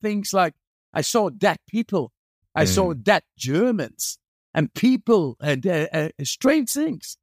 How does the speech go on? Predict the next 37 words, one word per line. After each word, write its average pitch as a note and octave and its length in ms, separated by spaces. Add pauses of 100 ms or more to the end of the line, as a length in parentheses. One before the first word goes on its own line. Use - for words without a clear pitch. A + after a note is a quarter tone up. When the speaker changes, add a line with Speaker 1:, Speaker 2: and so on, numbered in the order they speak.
Speaker 1:
So, E3 400
so A3 360 (560)
I G#3+ 120
think E4+ 460
I G#3 220
must A#3+ 380
have A#3 180
awakened G#3+ 760
something F#3+ 840
very C4+ 320
deep F#3 400 (160)
there. B2+ 400 (680)
And E3+ 320
the E3 140
rest G3+ 260
of G3+ 120
my G3 240
life F#3+ 360
was, F#3 320 (260)
I F#3+ 120
did G#3+ 220
not F3+ 400
need F#3+ 460
any A#3 280
drugs F3+ 640 (580)
to E3 380
get G3 240 (120)
to G3 160
the E3 140
depth F#3 340
of E3+ 140
myself E3+ 540
because F3+ 240
it D#3 120
was E3 220
already D#3 460
awakened. D3 580